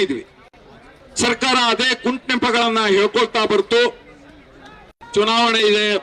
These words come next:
ಮುಗಿಲಿ, ಇನ್ನೊಂದಿದೆ ಮುಗಿಲಿ, ಬಜೆಟ್ ಅಧಿವೇಶನದಲ್ಲಿ ಮಾಡ್ತೇವೆ, ಮುಂದಿನ ಅಧಿವೇಶನದಲ್ಲಿ ತೀರ್ಮಾನ ತೆಗೆದುಕೊಳ್ತೇವೆ, ಮುಂದಿನ ಸಂಪುಟ ಸಭೆಯಲ್ಲಿ ತೀರ್ಮಾನ ಆಗ್ತದೆ.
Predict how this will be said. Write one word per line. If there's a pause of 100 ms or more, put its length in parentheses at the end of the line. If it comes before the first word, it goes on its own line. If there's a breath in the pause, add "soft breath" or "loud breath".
ಮುಗಿಲಿ, (680)
ಇನ್ನೊಂದಿದೆ
ಮುಗಿಲಿ, (480)
ಬಜೆಟ್
ಅಧಿವೇಶನದಲ್ಲಿ
ಮಾಡ್ತೇವೆ, (260)
ಮುಂದಿನ (120)
ಅಧಿವೇಶನದಲ್ಲಿ
ತೀರ್ಮಾನ
ತೆಗೆದುಕೊಳ್ತೇವೆ, (1700)
ಮುಂದಿನ (220)
ಸಂಪುಟ (140)
ಸಭೆಯಲ್ಲಿ
ತೀರ್ಮಾನ
ಆಗ್ತದೆ.